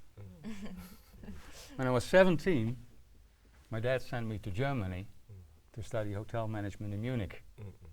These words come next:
Speaker 3: At first I didn't wanna go because I thought, "These Germans, that is not gonna work." I went there, spent four years in Germany,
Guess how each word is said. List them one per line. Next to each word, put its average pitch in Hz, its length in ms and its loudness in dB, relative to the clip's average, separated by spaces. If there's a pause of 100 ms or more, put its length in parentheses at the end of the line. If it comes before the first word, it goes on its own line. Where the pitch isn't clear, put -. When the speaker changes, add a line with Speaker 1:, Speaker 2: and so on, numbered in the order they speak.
(200)
Speaker 3:
At - 80 -10
first 98 220 -4
I - 40 -8
didn't 98 260 -4
wanna 92 200 -6
go 98 240 -6
because 92 400 -8
I 87 80 -4
thought, 92 260 -6
"These 85 160 -6
Germans, 107 460 -4
that 101 160 -2
is 110 100 -4
not 117 200 -2
gonna 101 200 -2
work." 131 380 2 (1500)
I 120 60 -8
went 113 300 -6
there, 120 200 -4
spent 101 260 -10
four 110 280 -12
years 104 220 -10
in 87 120 -10
Germany, 113 420 -10